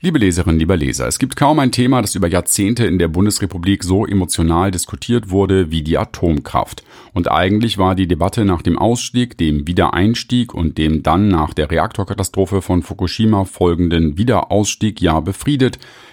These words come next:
in typisch deutschem Stil. Das Ganze hin und her, hübsch finanziert von Stromkundinnen und Kunden sowie Steuerzahlenden.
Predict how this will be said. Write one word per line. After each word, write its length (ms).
in 220
typisch 480
deutschem 440
Stil. 480
Das 160
Ganze 260
hin 140
und 180
her, 380
hübsch 280
finanziert 640
von 280
Stromkundinnen 880
und 220
Kunden 560
sowie 420
Steuerzahlenden. 1000